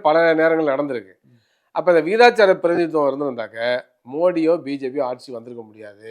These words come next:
Speaker 1: அப்படின்னு
Speaker 2: ம்.
Speaker 1: பார்க்க வேண்டிய அவசியம் இருக்கு. அதுல தேர்தலோட மிகப்பெரிய குறைபாடு. அதனால நம்ம விகிதாச்சார பிரதி-, தேர்தல் முறை வேணும்னு எங்க கட்சி தொடர்ந்து வலியுறுத்துது.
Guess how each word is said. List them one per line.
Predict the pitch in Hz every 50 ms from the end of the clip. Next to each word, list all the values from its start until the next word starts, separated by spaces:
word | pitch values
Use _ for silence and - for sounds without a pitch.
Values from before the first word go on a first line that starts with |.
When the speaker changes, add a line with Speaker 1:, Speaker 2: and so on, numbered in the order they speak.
| 107 104 _
Speaker 1:
அப்படின்னு | - 117 120 135 143
Speaker 2:
ம். | 127 123
Speaker 1:
பார்க்க | 120 120 113 117
வேண்டிய | 117 117 131 131
அவசியம் | 127 123 - 117 104
இருக்கு. | _ _ _ _ _ _ _ _ _ _
அதுல | - 147 151 143 - -
தேர்தலோட | 185 202 190 180 160 156 160 147 135
மிகப்பெரிய | 139 143 139 143 143 143 131 -
குறைபாடு. | 127 123 123 117 107 95 90 _ _ _ _ - -
அதனால | 139 156 180 202
நம்ம | 202 175 147
விகிதாச்சார | 151 175 185 190 185 185 175 151 143 127 -
பிரதி-, | 131 123 127 135 139 131 -
தேர்தல் | 131 135 131 123
முறை | 120 117 117 117
வேணும்னு | 120 127 135 135
எங்க | 127 113 - 117
கட்சி | 110 _ - 175 220 226 _ _ _ _ _ _ -
தொடர்ந்து | 147 165 185 185 160
வலியுறுத்துது. | 139 139 143 143 143 143 113 101 95